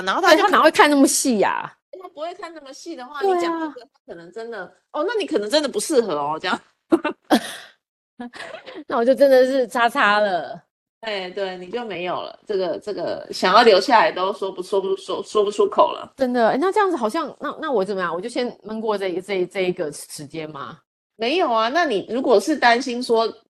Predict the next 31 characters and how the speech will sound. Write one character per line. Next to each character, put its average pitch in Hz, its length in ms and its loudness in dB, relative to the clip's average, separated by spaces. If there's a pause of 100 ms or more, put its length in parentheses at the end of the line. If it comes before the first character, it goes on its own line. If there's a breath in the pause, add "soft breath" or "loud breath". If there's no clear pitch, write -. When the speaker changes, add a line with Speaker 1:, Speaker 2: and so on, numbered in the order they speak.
(100)
Speaker 1:
这 277 160 -2
个 202 240 6
regional 220 500 2
的 175 140 0
人， 156 280 2
如 190 100 -4
果 208 140 0
他 196 280 -2
是， - 220 -14
Speaker 2:
嗯。 175 360 0 (800)
Speaker 1:
这 415 120 4
种 285 180 4
regional 320 360 4
通 302 180 -2
常 262 220 -2
也 185 100 -6
不 185 100 -6
会 262 120 2
走， 156 280 -2 (100)
你 147 60 -20
知 156 60 -14
道 175 140 -8
吗？ 160 240 -8
Speaker 2:
因 381 60 0
为 427 120 6
他 480 80 6
工 381 140 8
作 453 100 6
超 294 240 2
爽 160 300 0
的。 143 200 -4